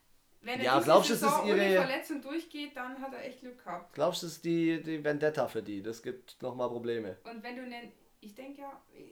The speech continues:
Speaker 1: ganz ehrlich, wenn du so einen Assi-Coach hast, so einen richtig ekligen Defense-Coach von einem anderen Team, der sagt, hey, wenn der immer läuft, dann futzen einfach mal
Speaker 2: Head to
Speaker 1: richtig
Speaker 2: head.
Speaker 1: um.
Speaker 2: Head to head, genauso wie bei, bei den Bills gegen die Patriots.
Speaker 1: Ja.
Speaker 2: Einfach einen Quarterback rausnehmen.
Speaker 1: Ja,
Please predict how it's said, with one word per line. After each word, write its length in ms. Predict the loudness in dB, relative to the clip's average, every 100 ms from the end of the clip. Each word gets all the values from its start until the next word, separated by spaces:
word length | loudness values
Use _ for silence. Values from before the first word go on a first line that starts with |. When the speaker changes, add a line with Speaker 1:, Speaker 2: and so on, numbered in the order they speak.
| -12
Speaker 1:
ganz 200 | -12 -10
ehrlich, 260 | -10 -10 -10
wenn 100 | -12
du 60 |
so 60 | -12
einen 100 | -12
Assi-Coach 640 | -10 -8 -8 -6 -8 -8 -10
hast, 240 | -10 -10
so 60 | -14
einen 100 | -16
richtig 420 | -14 -8 -8 -8 _ _ _
ekligen 460 | -6 -6 -6 -10 -8
Defense-Coach 680 | -6 -6 -8 -12 -12 -12 -12
von 140 | -16
einem 120 | -14
anderen 300 | -10 -10 -10
Team, 220 | -10 -12
der 100 | -12
sagt, 280 | -12 -12 -12 -16 _ _
hey, 160 | -10 -8
wenn 120 | -8
der 80 | -8
immer 200 | -10 -10
läuft, 260 | -10 -12
dann 180 | -12 -12 -12 -20
futzen 360 | -20 -18 -12
einfach 320 | -8 -8 -10 -10
mal 180 | -8 4
Speaker 2:
Head 200 | 6 8
to 60 |
Speaker 1:
richtig 180 | 8 8
Speaker 2:
head. 20 |
Speaker 1:
um. 120 | 8 -2 0
Speaker 2:
Head 180 | 4 6
to 60 | 8
head, 220 | 6 6
genauso 340 | 4 6 4
wie 60 | 4
bei, 320 | 6 8 8
bei 180 | 6 4
den 180 | 4 4
Bills 260 | 4 4
gegen 300 | 2 2 2
die 140 | 0 -2
Patriots. 640 | -2 0 0 0 -6 -10 _ _ _ -12
Speaker 1:
Ja. 220 | -10 -10 0
Speaker 2:
Einfach 260 | 4 6 6
einen 100 | 6
Quarterback 400 | 6 8 8 4
rausnehmen. 440 | 0 -2 -4 -8 -14 _
Speaker 1:
Ja, 160 | -12